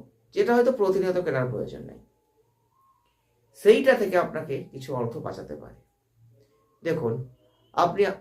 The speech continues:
আজ হয়তো একটা জুতো কিনেছেন বা একটা হয়তো জামা কিনেছেন, হয়তো কালকে রাস্তায় গেছেন, আবার মনে হলো আর একটা কিনে নিই, হাতে হয়তো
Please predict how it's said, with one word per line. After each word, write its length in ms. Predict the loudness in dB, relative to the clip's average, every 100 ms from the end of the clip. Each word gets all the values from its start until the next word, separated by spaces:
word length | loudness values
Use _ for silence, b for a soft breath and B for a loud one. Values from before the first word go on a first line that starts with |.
| 2
আজ 80 | 2
হয়তো 160 | 2 0
একটা 140 | 0 -4
জুতো 160 | -4 -4
কিনেছেন 380 | -6 -8 -8 -12 -14 -18 _ _ _
বা 80 | 0 0
একটা 120 | 0
হয়তো 200 | -4 -6
জামা 280 | -4 -4 -4 -4
কিনেছেন, 400 | -6 -8 -12 -16 -18 -20 _ _ _ _ _ -2
হয়তো 200 | 0 4 4
কালকে 220 | 6 6
রাস্তায় 360 | 2 2 0 0
গেছেন, 240 | -2 -6 -8 -4
আবার 180 | -2 -2 -2
মনে 140 | -4
হলো 120 | -2 0
আর 80 | 0
একটা 140 | -2 -10
কিনে 180 | -8 -6
নিই, 180 | -6 -8 -16 _ _ _ _ _ -6
হাতে 140 | -2 -2
হয়তো 180 | 2